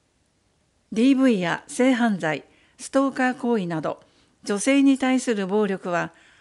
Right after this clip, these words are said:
女性の人権を著しく侵害するものであり、早急に対応すべき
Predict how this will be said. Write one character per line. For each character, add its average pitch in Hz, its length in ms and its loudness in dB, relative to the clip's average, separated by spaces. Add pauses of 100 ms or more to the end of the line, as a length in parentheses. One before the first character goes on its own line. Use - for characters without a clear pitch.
(140)
女 214 140 -2
性 277 260 2
の 269 120 4
人 247 260 2
権 226 280 0
を 202 220 -2 (380)
著 262 480 2
し - 100 -6
く 202 120 -4
侵 233 260 0
害 240 240 0
す 220 160 -4
る 220 80 0
も 226 140 2
の 226 100 0
で 196 140 -2
あ 170 100 -4
り、 160 220 -10 (520)
早 269 280 0
急 277 240 2
に 269 180 4
対 247 300 0
応 240 100 0
す 233 160 -4
べ 208 140 0
き 165 260 -8